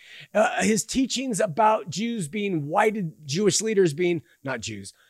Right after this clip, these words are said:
Jewish leaders at the time being whited sepulchers, uh, looking beautiful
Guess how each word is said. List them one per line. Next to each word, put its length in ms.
Jewish 380
leaders 500
at 120
the 60
time 380
being 340
whited 460
sepulchers, 960
uh, 180
looking 460
beautiful 920